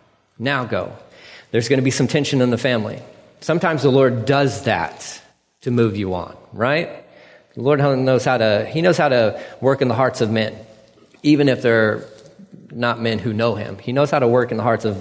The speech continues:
of all men. Verse one of chapter thirty-one,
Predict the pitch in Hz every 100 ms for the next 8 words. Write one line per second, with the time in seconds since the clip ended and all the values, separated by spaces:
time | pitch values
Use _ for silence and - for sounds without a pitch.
0 | - - 98 - _ - 117 113 104 -
1 | - - - - - - - 127 151 -
2 | 139 156 170 127 143 139 127 143 143 143
3 | 117